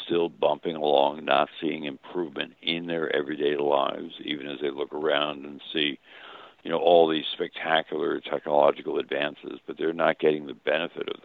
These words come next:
them. We still haven't, you know, as, uh, you know, Unger or other people might say, democratized the knowledge economy. They're not getting the, the joyful,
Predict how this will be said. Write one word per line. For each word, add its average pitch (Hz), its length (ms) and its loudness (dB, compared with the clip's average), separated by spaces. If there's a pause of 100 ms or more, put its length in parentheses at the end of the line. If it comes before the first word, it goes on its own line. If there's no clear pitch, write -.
them. 67 160 -2 (100)
We 67 160 -10
still 82 180 -2
haven't, 69 360 2 (760)
you 80 100 -4
know, 76 120 0
as, 69 400 0
uh, 67 280 0 (800)
you 65 80 -8
know, 65 360 -4 (100)
Unger 78 520 4
or 67 100 4
other 71 160 0
people 73 220 -6
might 67 260 -4 (100)
say, 76 360 4 (300)
democratized 76 1040 2
the 73 60 -8
knowledge 69 400 2
economy. 69 500 -4
They're 73 160 -6
not 92 300 2
getting 71 560 2 (220)
the, 69 340 0
the 67 120 -8
joyful, 73 880 0